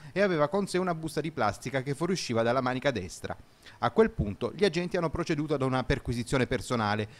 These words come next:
rinvenendo nella busta una chiave a T svita bulloni,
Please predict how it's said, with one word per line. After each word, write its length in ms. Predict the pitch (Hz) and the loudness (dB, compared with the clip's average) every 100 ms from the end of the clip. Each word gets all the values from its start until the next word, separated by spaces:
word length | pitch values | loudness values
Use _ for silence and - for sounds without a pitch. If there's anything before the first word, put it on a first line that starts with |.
| - - | -14 -2
rinvenendo 480 | 143 143 151 139 | 2 2 2 0
nella 200 | 117 113 | 0 0
busta 400 | 110 180 196 190 | 0 -2 -2 -2
una 140 | 165 139 | -2 -2
chiave 300 | 165 160 147 | 0 2 2
a 60 | |
T 240 | 127 - 170 | 0 -4 -6
svita 340 | 127 151 151 | -4 -2 0
bulloni, 580 | 139 160 175 143 101 95 | 2 4 6 4 2 -6